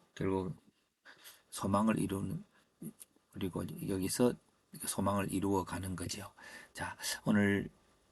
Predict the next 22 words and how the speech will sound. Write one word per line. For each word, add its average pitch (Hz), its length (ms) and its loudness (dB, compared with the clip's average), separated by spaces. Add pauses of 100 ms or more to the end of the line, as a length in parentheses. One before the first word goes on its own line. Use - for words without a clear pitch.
(220)
본문의 120 460 8
말씀에 101 360 4
어디에 113 580 6 (340)
또 - 380 -12 (500)
그 95 280 -10
우리의 98 340 -6
마음이 98 680 -4
다-, - 200 -10
담긴 98 380 -2 (220)
있-, - 180 -10 (100)
있-, - 180 -4 (220)
있을 - 200 0
수 - 120 0
있지만, 107 580 2 (360)
어, 101 120 -8 (160)
이 107 80 -6
전체에서 104 840 2 (680)
우리가 101 220 0
이런 135 340 6
긴 131 560 2
과정 104 380 0
속에서 101 580 0